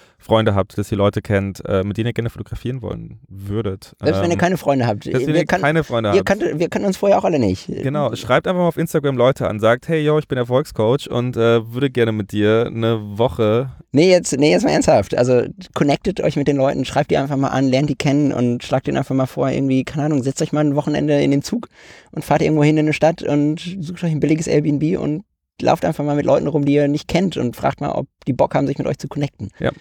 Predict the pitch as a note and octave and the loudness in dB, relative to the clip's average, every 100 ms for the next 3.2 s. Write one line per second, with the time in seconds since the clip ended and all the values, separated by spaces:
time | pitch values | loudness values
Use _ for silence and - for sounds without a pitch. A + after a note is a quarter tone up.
0 | - - A#2+ G#2+ C3+ C3+ A#2+ D3 C#3 C3+ | -14 -2 -2 -2 -6 -2 -2 0 -2 -2
1 | C3 - D3 A#2+ C3+ A2 F2+ - B2+ C3 | -6 -2 0 2 2 0 -2 -2 -2 -2
2 | A2+ C3 D#3+ D#3+ C3 C#3+ C3 C3 - B2 | 0 0 2 4 2 2 2 0 -2 2
3 | A#2+ A2 | 2 2